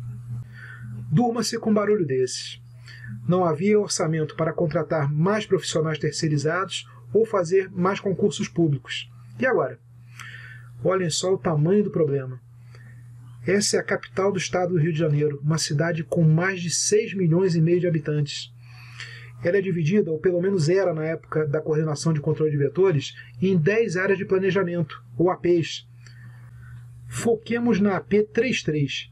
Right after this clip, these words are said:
que possuía à época vinte e nove bairros,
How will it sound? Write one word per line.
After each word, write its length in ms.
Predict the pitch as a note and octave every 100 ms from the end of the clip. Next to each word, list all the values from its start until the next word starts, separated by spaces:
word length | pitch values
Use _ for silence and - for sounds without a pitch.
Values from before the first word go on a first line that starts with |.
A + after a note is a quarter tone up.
| -
que 100 | G3
possuía 560 | - A3 - F#3+ F#3
à 60 | D#3+
época 460 | F#3+ G#3 - C3+ - - -
vinte 360 | C3+ G3 C#4 G3
e 40 |
nove 240 | F#3 D#3
bairros, 560 | C#3 C3 E3 E3 F#3+ -